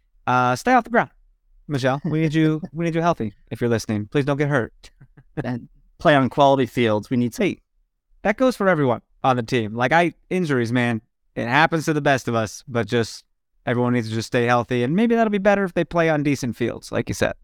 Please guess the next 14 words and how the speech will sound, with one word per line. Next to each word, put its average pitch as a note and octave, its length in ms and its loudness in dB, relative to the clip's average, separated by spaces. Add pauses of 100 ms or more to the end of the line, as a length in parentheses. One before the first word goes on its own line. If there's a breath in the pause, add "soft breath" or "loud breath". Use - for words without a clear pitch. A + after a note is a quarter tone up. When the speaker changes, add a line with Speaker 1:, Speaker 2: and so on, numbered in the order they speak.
(140)
Speaker 2:
Yeah. - 120 -8 (1500)
Speaker 1:
Uh, C3 420 -2 (520)
dude, D3+ 300 2 (440)
U C#3+ 120 2
S D#3 80 2
W D#3+ 300 2
N E3+ 140 -2
T G#3+ 340 0 (320)
is C3+ 520 -2 (140)
in D3+ 180 0
the B2 100 -2
thick - 320 0
of B2+ 120 -4
things - 560 -8